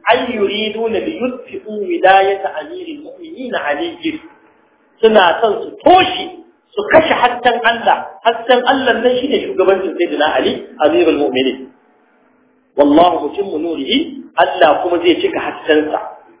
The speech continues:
Yaqulu wallahu mutimmul imamati, wal imamatu hiya an-nur.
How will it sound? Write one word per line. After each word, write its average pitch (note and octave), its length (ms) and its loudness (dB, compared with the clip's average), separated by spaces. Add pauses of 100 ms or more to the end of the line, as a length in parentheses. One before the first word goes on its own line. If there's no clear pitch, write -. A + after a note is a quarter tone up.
(160)
Yaqulu B3 560 6
wallahu G#3 560 4
mutimmul C#4 560 0 (160)
imamati, F#3 640 2 (560)
wal E3 240 6
imamatu E3+ 640 4
hiya E3 240 2
an-nur. C#3 480 -4